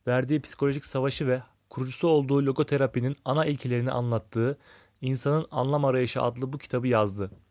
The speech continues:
Kitabın ilk bölümünde yazar çoğunlukla toplama kampının zorlu fiziksel koşullarını anlatıyor. Kamp arkadaşlarıyla birlikte yaşadıkları zulüm ve vahşet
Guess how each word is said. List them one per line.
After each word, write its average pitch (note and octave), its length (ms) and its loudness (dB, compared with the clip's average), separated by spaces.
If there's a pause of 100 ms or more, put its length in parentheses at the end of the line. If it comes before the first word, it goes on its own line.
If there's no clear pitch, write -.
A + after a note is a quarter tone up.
(720)
Kitabın D#3 480 0
ilk - 260 -4
bölümünde C#3+ 320 4
yazar C3+ 400 6 (260)
çoğunlukla D#3+ 520 -2
toplama D#3 400 0
kampının C#3+ 400 2
zorlu C#3 360 4
fiziksel C#3 540 -2
koşullarını C3 540 0
anlatıyor. G#2+ 560 0 (460)
Kamp D3 360 0
arkadaşlarıyla C#3 640 2
birlikte A#2+ 280 0
yaşadıkları B2+ 480 0
zulüm C3 300 -2
ve C3 120 2
vahşet B2+ 400 2